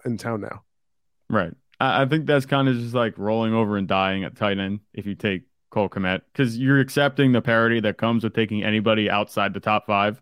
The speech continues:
Speaker 2: <laughs> you know, and that, I feel like you could say that about a lot of tight ends, but Cole Kmet, I think that he has a little bit more upside maybe than other guys. He has more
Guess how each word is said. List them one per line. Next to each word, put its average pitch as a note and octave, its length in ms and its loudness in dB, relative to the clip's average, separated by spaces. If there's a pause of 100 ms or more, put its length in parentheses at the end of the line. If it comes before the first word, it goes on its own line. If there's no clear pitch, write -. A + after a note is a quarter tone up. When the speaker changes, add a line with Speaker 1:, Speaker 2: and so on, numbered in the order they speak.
(160)
Speaker 2:
<laughs> - 140 -18
you F#3+ 240 2
know, E3+ 160 4
and D#3 140 4
that, D3+ 240 2
I G3 80 4
feel C4 100 0
like A3+ 140 2
you D#3+ 100 0
could C#3+ 120 -4
say D3+ 120 4
that C3+ 140 4
about A#2+ 180 2
a G#2+ 40 0
lot G#2+ 240 0
of G2+ 60 -8
tight F#2 200 -6
ends, E2+ 200 -10 (340)
but B2+ 160 2
Cole D#3+ 140 2
Kmet, D3 300 2
I C3 100 4
think D#3 220 0
that B2 160 4
he B2+ 160 2
has B2 200 2
a A#2 40 -2
little B2 140 2
bit A#2 100 -2
more A2+ 160 0
upside G#2+ 320 0
maybe G#2+ 200 -2
than G2 120 -6
other G#2 220 -2
guys. G#2 260 0
He A2+ 120 -4
has G#2+ 120 -2
more B2+ 360 2